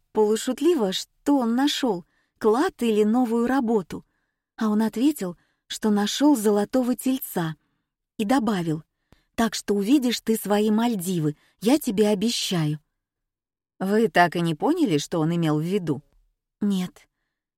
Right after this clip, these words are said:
Скорее, меня волновало, что он намерен сделать мне предложение.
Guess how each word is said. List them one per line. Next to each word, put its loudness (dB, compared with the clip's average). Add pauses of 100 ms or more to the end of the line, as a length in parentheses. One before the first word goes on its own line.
(160)
Скорее, -2
меня 0
волновало, 0
что -4
он 0
намерен 0
сделать -4
мне -2
предложение. -2